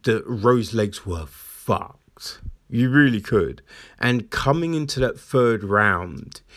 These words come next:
it was a case of, oh, if he really goes at the legs, it could be done, right? It could be done. And he hit Rowe. Rowe just,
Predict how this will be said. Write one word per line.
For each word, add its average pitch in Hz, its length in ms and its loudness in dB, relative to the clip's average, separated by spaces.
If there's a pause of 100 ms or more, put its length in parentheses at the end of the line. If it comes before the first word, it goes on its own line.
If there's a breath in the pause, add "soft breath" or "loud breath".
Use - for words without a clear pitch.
(260 loud breath)
it 135 200 0
was 135 280 0
a 117 120 -4
case 131 560 -2
of, 113 280 2 (520 loud breath)
oh, 120 300 2
if - 240 -4
he 170 220 2
really 143 640 -2
goes 151 320 0
at 139 100 -8
the 131 120 0
legs, 123 760 -6 (1300 soft breath)
it 147 200 0
could - 240 0
be 104 100 -4
done, - 220 -6 (380)
right? 123 240 4
It - 240 -8
could - 360 2
be 120 120 -2
done. 135 340 0
And 117 160 0
he 117 80 0
hit 165 460 0
Rowe. 117 540 2 (840 soft breath)
Rowe 135 580 2
just, - 580 0